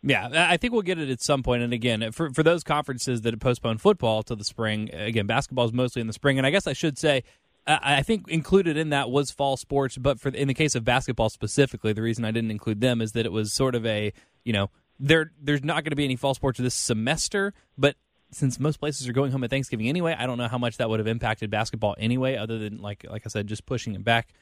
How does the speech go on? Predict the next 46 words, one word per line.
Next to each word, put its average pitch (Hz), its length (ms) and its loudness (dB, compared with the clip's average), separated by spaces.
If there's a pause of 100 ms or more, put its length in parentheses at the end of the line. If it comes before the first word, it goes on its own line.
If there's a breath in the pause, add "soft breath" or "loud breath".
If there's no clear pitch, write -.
(260)
um, 98 340 0
maybe 123 240 0
sort 117 220 -4
of 104 40 -2
a 101 60 -4
month. 120 380 0 (180)
And, 165 140 4
and 160 120 2
I 170 60 4
guess 214 280 0
let's 202 200 -2
start 160 380 2
with 127 160 -6
that. 143 180 4
Again, 127 220 -2
it's 123 100 -6
gonna 220 200 0
be 185 100 0
different. 147 420 -4
Uh, 120 300 -2 (100)
I, - 340 -8
I 123 60 -6
mean, 123 140 0
I, 117 200 -2
I - 20 0
guess, 139 320 0 (720)
I 143 40 8
guess 147 180 2
the, 127 340 0
the 120 140 -2
rationale 156 580 0
is 117 100 -2
going 123 160 0
to 113 60 -2
be 110 80 0
different 113 300 0
in 110 40 -2
different 113 240 -2
parts 113 180 0
of 101 60 -6
the 98 60 -6
country, 110 320 -2
like 120 280 0
we 113 100 -4
have 107 140 -8
seen, 110 360 -4